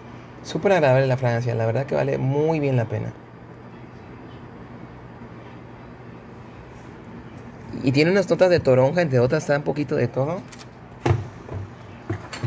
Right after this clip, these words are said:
La siguiente es, la, y la última es la Armand Dupré, Legend by, by Armand Dupré,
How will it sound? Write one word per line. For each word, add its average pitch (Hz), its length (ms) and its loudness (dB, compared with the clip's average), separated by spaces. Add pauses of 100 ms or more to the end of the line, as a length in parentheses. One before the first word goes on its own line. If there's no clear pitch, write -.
(1600)
La 151 200 8
siguiente 170 540 -4
es, 143 280 0 (100)
la, 131 120 6
y 135 40 8
la 127 120 6
última 165 340 4
es 170 140 4
la 156 180 2 (220)
Armand 135 400 4
Dupré, 139 360 2 (320)
Legend 143 380 4
by, 127 320 6
by 127 220 6
Armand 127 280 4
Dupré, 147 340 0